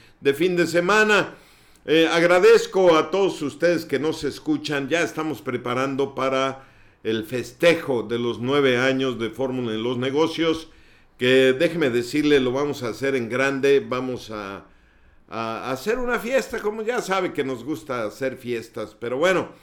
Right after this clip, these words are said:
quédese con nosotros, tenemos un tema de especialistas. Hoy nos acompañan nuestros amigos de Adivor, esta agencia de marketing digital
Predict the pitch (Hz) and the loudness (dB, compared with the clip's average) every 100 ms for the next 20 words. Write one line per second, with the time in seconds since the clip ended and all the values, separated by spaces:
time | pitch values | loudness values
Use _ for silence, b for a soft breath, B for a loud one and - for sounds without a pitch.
0 | B B B - 226 247 226 214 233 220 | B B B 0 4 6 4 2 2 2
1 | 190 247 - 208 185 - 165 202 190 175 | 2 2 2 2 0 0 -2 0 -2 -4
2 | 180 175 180 165 143 110 B B - 180 | -2 -2 0 -2 -2 -4 B B -2 -2
3 | 170 - 156 135 123 143 190 - - 147 | -2 -2 -2 -2 -4 -4 -6 -8 -4 -2
4 | 127 - 156 165 151 123 160 160 127 139 | -2 -2 0 0 -2 -4 -6 -6 -6 -4
5 | 147 143 139 139 147 143 139 120 123 139 | -2 -2 -2 -4 -6 -6 -6 -6 -6 -2
6 | 143 107 120 120 - 170 180 147 143 127 | -2 -2 -4 -4 -2 0 0 2 2 2
7 | 117 107 B B - 151 156 147 127 113 | -2 -10 B B -4 -4 -2 -4 -4 -4
8 | 147 127 135 120 135 139 139 113 131 131 | -8 -4 -4 -2 -4 -4 -8 -10 -10 -10
9 | 117 135 160 151 151 | -12 -6 -2 0 -2